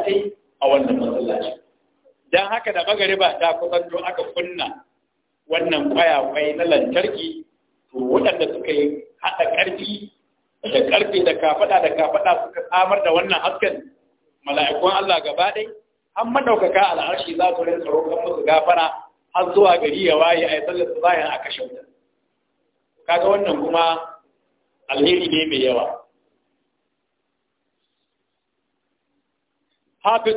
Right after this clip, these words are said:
Ibn Hajar ya ce, Al-Harith bin Usama ko Ibn Usama ya rawaito wannan hadisi daga riwayat Hakam al-Abdi daga Anas. Haka Tabarani ya rawaito daga Ali bin Abi Talib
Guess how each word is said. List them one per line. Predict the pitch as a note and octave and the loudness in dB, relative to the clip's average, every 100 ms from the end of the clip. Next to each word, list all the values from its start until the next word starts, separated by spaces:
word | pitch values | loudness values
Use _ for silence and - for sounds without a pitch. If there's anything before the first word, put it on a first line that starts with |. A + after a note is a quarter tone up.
| - | 0
Ibn | A3 F#3+ | -2 0
Hajar | F3 F3+ F3+ F3 - - _ _ _ - | 2 2 0 -4 -6 -14 _ _ _ -6
ya | F#3+ F#3+ | -4 0
ce, | F#3 D#3 D#3 D#3+ - _ _ | -2 -2 -4 -8 -14 _ _
Al-Harith | D#3 D#3+ G3+ G3 - | -2 2 0 -2 -6
bin | G3 | -8
Usama | B2+ - F#3+ F#3+ F3 E3 - - _ _ _ _ _ _ _ _ _ _ _ _ _ _ F#3+ | -6 0 0 2 -2 -4 -10 -20 _ _ _ _ _ _ _ _ _ _ _ _ _ _ -2
ko | G3 | 0
Ibn | G#3 | 2
Usama | G3+ - G3 F#3 E3 | 0 2 2 2 0
ya | |
rawaito | E3 D#3+ | -4 -4
wannan | F3+ E3 C#3+ | -6 -6 -6
hadisi | D3+ - - - - _ _ _ _ - | -6 -8 -8 -12 -18 _ _ _ _ -6
daga | D3 D3+ | -2 4
riwayat | D#3+ F3+ F3+ - | 4 4 0 -6
Hakam | E3 E3+ E3 | -6 -6 -6
al-Abdi | - C3+ E3+ - D#3 D#4+ - | -8 -8 -8 -10 -14 -12 -10
daga | - - | -10 -10
Anas. | C4+ C4+ C4+ - - _ _ _ _ _ _ _ _ _ _ _ _ _ _ _ _ _ - | -12 -12 -16 -18 -20 _ _ _ _ _ _ _ _ _ _ _ _ _ _ _ _ _ -2
Haka | B3 B3+ A3+ A3 - - | 2 4 4 2 -4 -4
Tabarani | F#3 F3 F#3 G#3+ A3 A3 | 0 2 4 2 2 2
ya | A3+ | 4
rawaito | A3 A3+ A#3+ | 4 2 0
daga | F3 E3 | 0 0
Ali | F#3 G#3+ | -2 -2
bin | F#3 | -2
Abi | F#3 E3 E3+ E3+ | -2 0 0 2
Talib | G3 F#3+ | 2 0